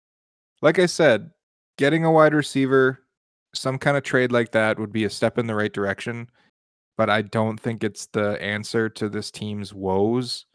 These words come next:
Rogers says the answer is they need to simplify the offense.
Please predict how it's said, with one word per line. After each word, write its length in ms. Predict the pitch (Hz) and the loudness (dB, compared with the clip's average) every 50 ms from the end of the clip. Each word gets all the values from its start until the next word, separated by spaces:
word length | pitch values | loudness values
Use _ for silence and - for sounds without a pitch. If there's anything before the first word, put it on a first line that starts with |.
| _ _ _ _ _ _ _ _ _ _ _ _ _ _ _ _ _ | _ _ _ _ _ _ _ _ _ _ _ _ _ _ _ _ _
Rogers 800 | - 117 135 151 196 208 - 123 113 110 110 113 - - - - - - _ _ _ | -4 0 4 6 6 6 4 2 -4 -4 -6 -8 -8 -10 -10 -12 -16 -20 _ _ _
says 360 | - - - - 123 117 107 101 | -18 -10 -6 -4 -4 -4 -4 -4
the 180 | 117 117 110 | -6 -4 -4
answer 500 | 107 113 117 117 117 - - 120 113 110 | -4 -4 -6 -6 -8 -6 -4 -4 -2 -2
is 340 | 104 78 101 110 110 104 101 | -4 -4 -6 -6 -8 -8 -8
they 120 | 110 110 | -8 -6
need 160 | 110 131 135 131 | -6 -6 -6 -6
to 80 | 127 | -6
simplify 680 | - - - - 143 135 - 135 120 - - 113 107 104 | -6 -4 -4 -4 -2 0 0 0 0 2 2 2 2 2
the 160 | 98 104 104 - | 0 -2 -4 -4
offense. 680 | 87 92 90 - - 82 65 62 - - - - - | -4 -4 -4 -4 -6 -12 -14 -14 -16 -18 -18 -18 -20